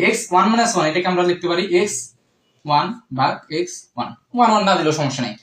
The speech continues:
তাহলে দেখো এই যে এক্স ওয়ান, এক্স ওয়ান কি কাটা, তাহলে থাকবে কি আমাদের ওয়ান।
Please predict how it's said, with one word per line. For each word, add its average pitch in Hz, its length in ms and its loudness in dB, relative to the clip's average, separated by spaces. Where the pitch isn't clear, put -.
তাহলে 180 180 4
দেখো 156 180 0
এই 139 80 2
যে - 80 -4
এক্স 151 140 -6
ওয়ান, 175 160 2
এক্স 156 120 -8
ওয়ান 180 160 0
কি 131 140 -2
কাটা, 160 200 0
তাহলে 135 180 -6
থাকবে 147 240 -8
কি 139 120 -6
আমাদের 143 180 -2
ওয়ান। 113 120 -10